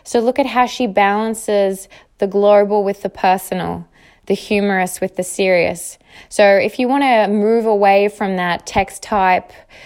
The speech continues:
um, binary, you can actually start to look at the greater balance of the text,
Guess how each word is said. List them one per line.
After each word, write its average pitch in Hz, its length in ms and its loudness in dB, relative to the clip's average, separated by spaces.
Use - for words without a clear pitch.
um, 180 300 -4
binary, 185 520 0
you 190 180 -2
can 240 140 -2
actually 277 280 -4
start 233 280 -2
to 240 120 -2
look 202 360 -2
at 190 240 -2
the 190 80 -6
greater 196 640 -2
balance 180 520 -4
of 165 120 -8
the 170 80 -6
text, - 560 -6